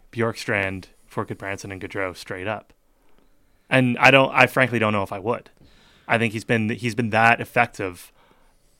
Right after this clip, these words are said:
not only at five on five, but also on special teams for the te-, for this team. He's one of the,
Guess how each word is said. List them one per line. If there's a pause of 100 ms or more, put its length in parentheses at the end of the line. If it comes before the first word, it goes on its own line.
(240)
not
only
at
five
on
five,
but
also
on
special
teams
for
the
te-,
for
this
team. (420)
He's
one
of
the,